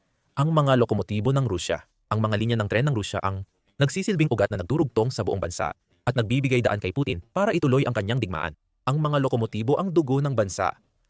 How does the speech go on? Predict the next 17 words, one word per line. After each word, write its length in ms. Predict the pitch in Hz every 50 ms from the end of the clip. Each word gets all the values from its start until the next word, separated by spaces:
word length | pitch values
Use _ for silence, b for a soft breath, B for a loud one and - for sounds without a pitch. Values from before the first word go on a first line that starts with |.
| _ _ _ _ _ _ _
Ngunit 320 | - 123 131 143 147 151 - -
maraming 440 | 123 120 120 120 123 127 131 127
tren 320 | - 113 107 107 107 107 110 -
ang 320 | - 110 110 110 113 113 117
nasusunog 560 | 120 123 160 147 - 180 170 123 117 113 101
dahil 320 | - 98 104 98 98 104
sa 160 | 101 - 110 98
sunod-sunod 560 | - - 107 110 104 - - 123 110 120 117 113
na 120 | 113 107
sabotahe 480 | - 131 110 110 - 101 98 98 98 101
sa 160 | - - 104
mga 160 | 98 90 92 -
tren 240 | - 120 120 117 113 113 117 _ _ _ _ _ _ _ _ -
na 120 | 113 107
nagdadala 560 | 107 101 90 87 104 120 139 143 151 147 151
ng 160 | 147 143 143 -
armas 400 | 117 107 107 107 107 104 -